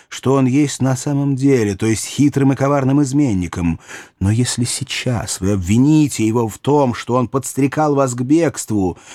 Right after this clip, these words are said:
и, ещё важнее, хотел предать в руки де ла Марка,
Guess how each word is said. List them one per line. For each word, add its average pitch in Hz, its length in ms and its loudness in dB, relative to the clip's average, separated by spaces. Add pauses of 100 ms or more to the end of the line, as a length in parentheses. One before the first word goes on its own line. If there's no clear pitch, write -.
(140)
и, 104 80 0
ещё 110 340 0
важнее, 120 720 0 (220)
хотел 123 380 0
предать 123 580 0
в 98 100 -2
руки 135 320 0
де 117 120 0
ла 135 140 2
Марка, 151 640 0